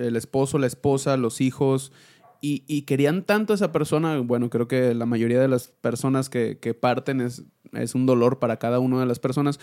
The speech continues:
pero queremos tanto a esa persona que deseamos que esté con nosotros. Ah, eh, buscamos, olemos su ropa,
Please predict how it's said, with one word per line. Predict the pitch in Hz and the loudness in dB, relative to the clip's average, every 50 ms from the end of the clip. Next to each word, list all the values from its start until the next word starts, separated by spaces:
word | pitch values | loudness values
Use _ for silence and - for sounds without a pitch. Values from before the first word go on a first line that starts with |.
| - - - - - | -14 -20 -20 -8 -2
pero | - 131 131 131 | 0 2 2 2
queremos | - 139 135 139 170 190 202 - | 2 2 2 4 2 2 0 0
tanto | - 185 170 175 190 190 - 208 208 208 - | 0 2 2 2 2 2 2 2 2 2 0
a | - 131 123 | 0 0 0
esa | 127 - 170 160 | 0 0 -2 0
persona | - 147 143 - - 147 139 139 143 160 170 _ _ _ _ _ _ _ | 0 -2 -2 0 -2 0 0 0 -2 -4 -6 _ _ _ _ _ _ _
que | - - | 0 2
deseamos | 139 135 123 - 151 156 175 180 | 2 4 4 2 2 2 0 0
que | - 165 | 0 -2
esté | 143 - 147 135 | 0 0 0 0
con | 147 156 | 0 0
nosotros. | 139 123 - - 123 113 - 110 104 - - - | 0 0 0 -2 -2 -2 -2 -6 -8 -8 -10 -8
Ah, | 127 120 110 117 113 110 - - | -6 -4 -4 -2 -4 -4 -6 -6
eh, | - 123 117 113 | -6 -4 -4 -2
buscamos, | 113 110 120 123 - - - 131 123 131 147 151 151 147 139 - - | -2 0 0 0 0 0 0 2 2 4 4 4 4 2 2 0 0
olemos | 135 123 117 120 135 151 156 151 - | 2 4 4 4 4 2 2 0 0
su | - 123 | -2 0
ropa, | - 123 123 120 117 - 131 123 123 120 117 | 2 4 4 4 4 2 0 0 0 -2 -4